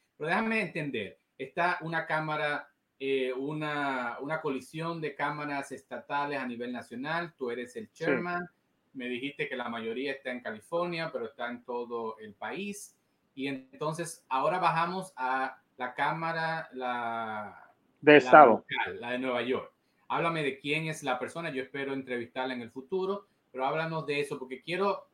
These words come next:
Speaker 1: quiero que el bodeguero que nos ve entienda qué cámara está cerca de ellos y cómo pueden involucrarse.
Speaker 2: En Nueva York hay veintiséis cámaras, está la Cámara de Comercio Hispano del Bronx, que yo fui el presidente, ahí donde empecé.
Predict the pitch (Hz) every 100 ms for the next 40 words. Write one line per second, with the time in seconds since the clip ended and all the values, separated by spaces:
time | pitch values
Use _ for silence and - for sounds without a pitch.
0 | _ 170 202 208 175 160 156 143 170 202
1 | 202 202 160 143 - - 135 165 180 170
2 | 139 127 160 170 175 143 139 135 - _
3 | _ _ _ _ _ _ 165 180 185 -
4 | 170 175 165 160 156 151 151 147 135 -
5 | 156 - 143 131 127 190 190 175 156 135
6 | 147 156 143 147 147 135 120 107 104 87
7 | - - _ _ _ _ _ _ _ _
8 | _ - _ _ - 165 165 165 185 214
9 | 202 180 190 151 143 - 165 156 185 165
10 | 165 156 143 151 156 147 147 151 143 143
11 | 143 - 139 - 147 131 123 107 147 165
12 | 147 - 123 117 135 123 123 113 - 127
13 | 147 147 135 117 123 123 131 123 117 107
14 | 123 - 160 156